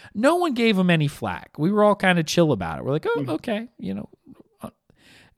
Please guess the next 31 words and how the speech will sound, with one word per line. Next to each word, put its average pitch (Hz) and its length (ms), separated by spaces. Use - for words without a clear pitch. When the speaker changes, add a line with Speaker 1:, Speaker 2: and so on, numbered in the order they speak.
Speaker 1:
kinda 214 240
weird 220 260
time 196 220
to 190 60
go, 190 440
you 190 120
know, 185 200
but, 185 300
you 196 120
know, - 100
I, 185 280
I've 190 200
had 180 380
things 165 360
come 151 240
up 135 140
Speaker 2:
<laughs> 139 120
Speaker 1:
where 123 220
it's 117 180
like, 117 320
"Oh, 147 160
it's - 220
my 135 100
phone." 143 140
I 151 60
was 156 140
wondering - 280
what 185 200
that - 160
was. - 180
Anyway, 123 180